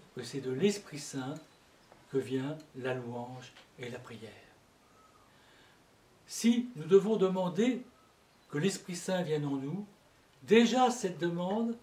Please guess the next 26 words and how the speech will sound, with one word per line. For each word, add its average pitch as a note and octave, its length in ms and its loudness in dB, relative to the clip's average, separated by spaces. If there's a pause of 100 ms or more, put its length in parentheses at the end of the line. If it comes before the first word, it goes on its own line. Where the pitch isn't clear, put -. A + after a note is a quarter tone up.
(380)
est D3 180 -4
un F3 100 4
signe A#3 400 0
d'une E3 220 -4
grâce F3+ 460 0
qui D#3 180 -10
ne D3+ 100 -6
demande D#3+ 500 -4
qu'à D#3+ 160 -2
grandir. C3+ 360 -6 (580)
Cela G3 320 4
a G#3 40 8
été G3+ 200 2
semé A3+ 360 6
en G3 120 4
nous F3 300 -4
gratuitement D3+ 800 -2 (920)
par E3+ 160 2
le D#3+ 120 0
Christ F3 460 -4
qui C#3 80 -16
du C#3 160 -10
ciel D3+ 460 -4 (540)
nous D3+ 280 -4
a D#3 40 -2
envoyé C3 420 -4